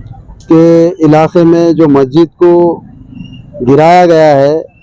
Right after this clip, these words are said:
उसकी एक साजिश है। वो साजिश बीजेपी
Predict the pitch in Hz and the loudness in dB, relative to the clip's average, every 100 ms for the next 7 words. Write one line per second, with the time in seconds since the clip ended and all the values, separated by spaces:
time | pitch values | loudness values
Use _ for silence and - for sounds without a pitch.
0 | _ _ _ - - - - - 151 - | _ _ _ -20 -20 -20 -8 -4 -4 0
1 | 185 175 - - 147 151 202 - 143 131 | 0 -2 -6 -4 -2 0 0 0 -2 -2
2 | - _ _ _ _ - - - - - | -6 _ _ _ _ -20 -20 -20 -20 -20
3 | - - - - - 170 156 - 160 160 | -20 -20 -20 -20 -6 -2 -2 0 0 2
4 | 208 202 - - - - - - - _ | 0 0 -4 -16 -20 -20 -20 -20 -20 _
5 | - - 131 151 175 190 190 220 214 214 | -20 -6 0 0 0 -2 -2 0 0 0